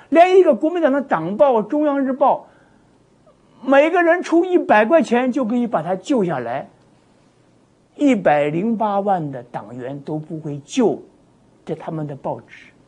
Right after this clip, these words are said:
那就国民党没有了。你们这些人跟着起哄，跟着闹，摇旗呐喊，跟着含泪投票，以为你们赢了。事实上，我告诉大家，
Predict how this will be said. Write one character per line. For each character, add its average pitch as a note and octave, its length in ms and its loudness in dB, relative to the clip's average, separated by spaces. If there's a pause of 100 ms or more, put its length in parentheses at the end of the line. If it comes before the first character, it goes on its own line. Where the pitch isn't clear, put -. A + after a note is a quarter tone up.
(400)
那 F4+ 100 -10
就 F4+ 120 2
国 F4+ 160 0
民 G4 120 -2
党 B3+ 140 2
没 D#4 200 2
有 B3 180 4
了。 C3 280 -8 (260)
你 C4 100 2
们 E4+ 100 0
这 F4+ 100 6
些 D#4 120 6
人 D4+ 160 0
跟 E4 120 0
着 D#4+ 120 0
起 - 240 -6
哄， C4 260 -4 (320)
跟 F4 160 2
着 D#4 60 4
闹， C4+ 380 2
摇 C4 180 4
旗 C#4 100 -4
呐 A#3+ 220 4
喊， C3+ 280 -6 (220)
跟 E4+ 160 2
着 D4 100 4
含 G3+ 300 -2
泪 A#3 160 0
投 D#3+ 220 -8
票， G3 280 -2 (340)
以 C4+ 180 6
为 F4+ 160 8
你 C#4 100 2
们 F#3+ 220 -2
赢 G3 180 -2
了。 - 220 -4 (280)
事 C#4+ 280 -4
实 A#3 40 -4
上， B3+ 160 2
我 D#3+ 80 -2
告 D#3+ 160 -6
诉 C#3+ 80 -8
大 C3+ 140 -10
家， A2+ 220 -16